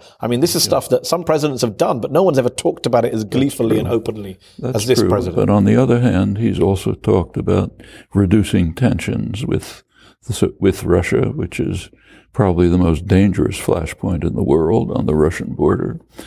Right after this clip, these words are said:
Speaker 2: So it's hard to predict. In fact, the most, uh, a predictable aspect of Trump is unpredictability.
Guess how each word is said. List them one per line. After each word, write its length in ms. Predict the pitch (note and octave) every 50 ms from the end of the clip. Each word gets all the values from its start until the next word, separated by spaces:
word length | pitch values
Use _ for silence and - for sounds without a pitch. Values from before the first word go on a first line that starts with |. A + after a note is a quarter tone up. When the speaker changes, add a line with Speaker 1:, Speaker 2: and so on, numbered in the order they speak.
| - - - - - -
Speaker 2:
So 160 | - C#3+ C#3+
it's 140 | C#3 - -
hard 440 | - D#3+ D3 D3 A#2+ G2+ - - _ _ _ _ _ _ -
to 100 | - A#2
predict. 480 | - - F#2+ - G2+ F#2+ - - - - - - - - - _ -
In 100 | - F2+
fact, 280 | - B2 A2 - -
the 60 | -
most, 320 | G2+ A#2 C3 A2 - - - _ _ _ _ _ - - - - - - -
uh, 380 | - - G#2+ - G#2+ A#2 B2+ C3 - _ _ _ _ - - _ - - -
a 100 | - A2
predictable 800 | - - G#2 F2+ D#2 G#2+ B2 - - - - - A#2 A#2+ B2+ -
aspect 640 | - G#2+ G#2 - - - - - F2 F2 - - -
of 220 | G2 F#2+ - -
Trump 380 | - - A#2 A2 G2 F2+ - -
is 260 | - - - - - - -
unpredictability. 1080 | - G#2 F#2 D#2+ - G2 - - E2+ - - - - - A#2 A#2 A2 - - - -